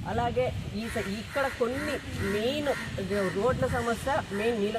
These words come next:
సమస్య ఉంది. ఇదైతే మేము అక్క వరకు తీసుకొని వెళ్ళి ఆ సమస్య కూడా లేకోకుండా చెయ్యాలా అనుకుంటున్నాము. కానీ గతం, ఉమ్, టైమ్ ప్రభుత్వం కాలంలో టీడీపీ ప్రభుత్వం ఉన్నప్పుడు కానీ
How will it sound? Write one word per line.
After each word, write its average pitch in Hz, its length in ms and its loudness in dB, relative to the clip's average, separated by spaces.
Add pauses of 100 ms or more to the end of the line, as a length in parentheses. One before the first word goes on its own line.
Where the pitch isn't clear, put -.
సమస్య 214 420 0
ఉంది. 190 160 -2 (100)
ఇదైతే 208 360 0
మేము 208 200 -2 (100)
అక్క - 240 -4
వరకు 202 300 -2
తీసుకొని 208 480 -4
వెళ్ళి 190 260 -2 (420)
ఆ 190 40 0 (100)
సమస్య 226 380 0
కూడా 233 160 4 (140)
లేకోకుండా 202 500 -2 (100)
చెయ్యాలా 175 440 -2
అనుకుంటున్నాము. 160 680 -6 (420)
కానీ 247 280 0 (140)
గతం, 254 260 2 (300)
ఉమ్, 208 120 -2 (120)
టైమ్ 220 200 2 (120)
ప్రభుత్వం 220 480 -2
కాలంలో 196 320 2
టీడీపీ 202 400 -6
ప్రభుత్వం 185 440 -2
ఉన్నప్పుడు 180 400 -2
కానీ 170 240 2